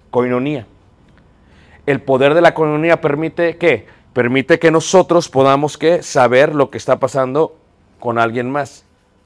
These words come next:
Creo que se me apagó la esta, pero está bien. ¿Todos bien? Sí. No se preocupen, creo que es el, el filtro nada más. Está bien, hermano, no te preocupes.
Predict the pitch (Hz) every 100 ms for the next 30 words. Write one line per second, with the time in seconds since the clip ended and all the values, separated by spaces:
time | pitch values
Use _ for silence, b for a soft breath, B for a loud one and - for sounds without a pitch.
0 | _ _ - 107 117 113 107 92 95 90
1 | 101 101 - 98 - 101 95 _ _ _
2 | _ _ _ _ _ _ _ _ _ _
3 | _ _ _ 131 123 175 233 _ _ _
4 | _ _ _ 117 _ _ _ _ - 135
5 | 127 107 80 85 139 127 123 - 113 92
6 | 92 92 85 113 92 95 87 87 _ _
7 | - 147 101 98 120 110 95 -